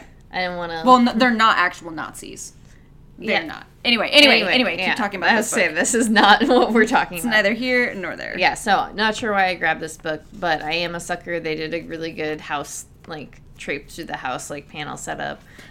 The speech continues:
Speaker 2: Dang,
Speaker 1: Uh,
Speaker 2: that does look like Clue.
Speaker 1: Yeah, and it's also, uh, very much a weird kind of Clue story. <laughs> Be-
Speaker 2: Dang, is this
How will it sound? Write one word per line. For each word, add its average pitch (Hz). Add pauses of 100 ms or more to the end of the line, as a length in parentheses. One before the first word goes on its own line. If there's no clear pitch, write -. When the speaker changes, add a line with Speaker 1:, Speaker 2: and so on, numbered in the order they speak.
Speaker 2:
Dang, 170
Speaker 1:
Uh, 143
Speaker 2:
that 226
does 190
look 185
like 147
Clue. 160 (200)
Speaker 1:
Yeah, 196
and 190
it's 196
also, 180 (100)
uh, 170
very 175
much 170
a 165
weird 170
kind 160
of -
Clue 175
story. 202
<laughs> -
Be- 196
Speaker 2:
Dang, 247
is 233
this 254